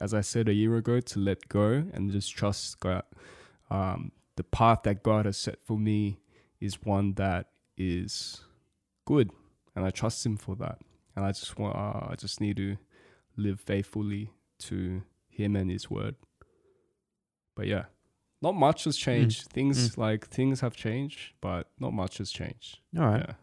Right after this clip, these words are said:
Speaker 2: Well, it's come that time in the podcast, David,
Speaker 1: Sweet.
Speaker 2: where we're gonna switcheroo, and I'm gonna ask the questions and you answer
Speaker 1: Mm.
Speaker 2: first. So question four, uh, what are a couple things that you would like to change about yourself, and what directions do you need to ke-, take to keep growing?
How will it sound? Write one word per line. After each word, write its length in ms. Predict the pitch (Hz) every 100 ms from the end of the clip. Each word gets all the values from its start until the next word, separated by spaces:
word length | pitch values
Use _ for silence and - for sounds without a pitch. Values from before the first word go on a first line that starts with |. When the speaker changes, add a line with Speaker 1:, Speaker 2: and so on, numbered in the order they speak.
| _
Speaker 2:
Well, 420 | 123 131 127 127 - _ _ _ _ _ _ _ _
it's 120 | 123 -
come 200 | 131 127
that 120 | 123
time 160 | 135
in 40 | 127
the 60 |
podcast, 440 | 120 131 123 127 123
David, 260 | 123 123
Speaker 1:
Sweet. 60 | 123
Speaker 2:
where 140 | 120 117
we're 120 | 117
gonna 360 | 120 117 113
switcheroo, 760 | 113 - 156 - 123 147 185 107
and 140 | - 110
I'm 180 | 117 120
gonna 160 | 113 113
ask 200 | 117 -
the 60 |
questions 480 | - 143 - 170 165
and 120 | 117
you 140 | 120 120
answer 240 | 123 123
Speaker 1:
Mm. 60 | 143
Speaker 2:
first. 480 | 180 147 120 101 110 - - _ _ _ _ -
So 160 | 135
question 520 | 131 180 185 - 165
four, 680 | 151 - 160 139 98 69 - - - - -
uh, 260 | 117 110
what 280 | 107 127 160
are 200 | - 147
a 60 | 131
couple 280 | 135 123
things 340 | 113 127 113 113
that 80 | 101
you 100 | 104
would 100 | 107
like 140 | 104
to 80 | -
change 320 | - 107 107
about 180 | 104 98
yourself, 580 | 98 - 98 98 98 - - - _
and 180 | - 107
what 140 | 107 -
directions 640 | 107 104 - 110 104 104
do 140 | - 104
you 80 |
need 220 | 101 98 95
to 80 | -
ke-, 280 | - -
take 420 | - 107 92 - -
to 80 | 117
keep 320 | - - -
growing? 400 | 98 95 95